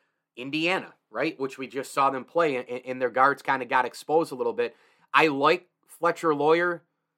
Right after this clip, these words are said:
you know, until the game gets late. And they, they don't really get a lot out of other guys. I mean, Bran-, Braden Smith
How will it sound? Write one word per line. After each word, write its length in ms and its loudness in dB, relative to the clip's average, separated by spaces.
you 140 -6
know, 220 6
until 320 2
the 80 0
game 300 -2
gets 200 -4
late. 340 -4
And 100 -2
they, 80 2
they 120 -2
don't 220 4
really 260 2
get 200 0
a 60 4
lot 240 6
out 140 4
of 60 -2
other 200 2
guys. 440 4
I 60 -14
mean, 160 -8
Bran-, 400 -2
Braden 300 -2
Smith 380 0